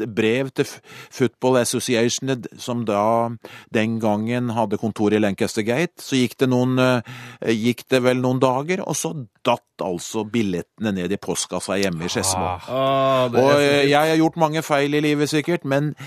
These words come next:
Speaker 1: det jeg angrer fælt på er at jeg ikke har tatt vare på de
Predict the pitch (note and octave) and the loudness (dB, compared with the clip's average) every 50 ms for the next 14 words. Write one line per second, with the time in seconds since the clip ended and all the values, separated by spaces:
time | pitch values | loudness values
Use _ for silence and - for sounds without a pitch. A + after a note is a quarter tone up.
0 | - - - A2+ A#2+ A#2+ A2 A2+ A#2 A2 C#3 - - - E3+ D#3 B2+ C3 C#3+ D#3+ | -16 -16 -2 2 4 4 4 4 2 0 -2 -2 2 4 4 4 6 6 4 4
1 | - - - C#3+ D3+ D3 D3 - _ - F#3+ F#3 E3+ - - F2+ F#2+ G2+ G2+ G2+ | 4 2 -2 -4 -2 -2 -4 -4 _ 0 0 0 0 0 0 0 2 2 2 2
2 | G#2+ A#2 - C#3+ A#2+ - - - C3+ - - - F#2 D2+ - - A#2 - - A#2 | 0 0 -2 -2 -4 -4 -4 -8 -8 -8 -6 -6 -6 -4 -2 -2 -2 -2 -2 -2
3 | A#2 B2+ C3 B2 F#2+ F2+ F#2+ - A2+ A#2 A2 G#2+ G#2 | -2 2 2 2 2 2 0 0 0 0 2 2 2